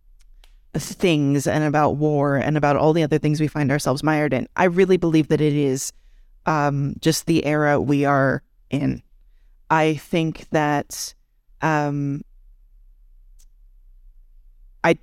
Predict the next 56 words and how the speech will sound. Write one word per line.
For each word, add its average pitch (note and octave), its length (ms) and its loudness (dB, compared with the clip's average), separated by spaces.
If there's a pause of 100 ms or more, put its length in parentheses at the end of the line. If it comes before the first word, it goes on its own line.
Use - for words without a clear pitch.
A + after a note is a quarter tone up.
<laughs> - 280 -4 (500)
I D#3+ 60 2
don't G3 180 2
like D#3+ 280 -2
being A#3 240 2
here A3+ 260 2
any G3 200 4
more F#3+ 220 2
<laughs> - 0 -
than G3 260 0
I A#3 160 -2
think, - 460 -2 (300)
um, F#3 440 2
a F#3 60 4
lot F#3 140 2
of F#3 80 0
us F#3+ 140 -6
do. G3+ 180 2
But F#3 200 2
no, G3 340 4
I F#3+ 220 4
think G3 280 -4
that F#3 120 4
humans F3+ 460 0
are E3 280 0
inherently E3 1080 0 (440)
good. D#3 360 0 (320)
I, E3+ 200 2
I, E3 120 2
and D#3+ 260 0
maybe E3 160 2
that's, - 380 -4
uh, D3 520 -2
naive D3 380 0
of C#3 140 -6
me, D3+ 100 -2
but C#3 180 -2
I - 60 2
really D#3+ 300 4
do D#3 140 2
believe C#3+ 320 -2
that. D3 160 -4
I - 40 -4
believe D#3+ 280 0
that - 180 -2
humans D#3+ 240 -2
are D3+ 100 0
inherently D3+ 380 0
good. - 240 0
We D#3 120 4
want D#3 260 0
to D#3 100 -4
help. D#3 360 -2
We D#3 220 0
want D3 360 -2
to, D3+ 380 2